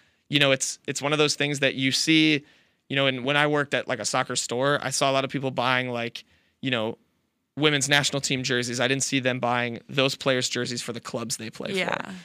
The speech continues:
Speaker 1: Um, 'cause I agree. I mean, the U S women's national team is so much fun to watch. I remember, like, my family and I watched almost every World Cup game in the last World Cup that they played in.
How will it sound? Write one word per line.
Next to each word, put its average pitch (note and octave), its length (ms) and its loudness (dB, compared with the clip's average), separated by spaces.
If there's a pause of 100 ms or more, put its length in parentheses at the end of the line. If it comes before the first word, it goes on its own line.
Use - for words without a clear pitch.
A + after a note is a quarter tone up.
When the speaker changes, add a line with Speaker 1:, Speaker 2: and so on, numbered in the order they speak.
Speaker 1:
Um, C3+ 240 4
'cause E3 140 2
I B3 100 8
agree. D3 320 2
I B2+ 60 2
mean, C#3 160 -2
the C3+ 100 -4
U F3 100 4
S - 220 0
women's C3 260 -6
national B2+ 260 -4
team B2 140 -8
is A#2 100 -6
so C3 180 2
much C3 160 -4
fun B2+ 160 -2
to B2 80 -2
watch. B2 360 0
I C3 60 0
remember, B2+ 320 2
like, B2 300 0 (300)
my C3+ 120 4
family C3 380 2
and C3 80 0
I B2+ 120 2
watched B2+ 400 -2
almost C3 240 -2
every B2+ 240 0
World B2+ 280 0
Cup - 180 -2
game A#2+ 200 -2
in A#2 100 -8
the A#2+ 120 -4
last A#2+ 320 -4
World A#2 200 -4
Cup - 160 -2
that A2+ 100 -4
they A2+ 120 0
played A#2+ 280 0
in. A#2+ 260 0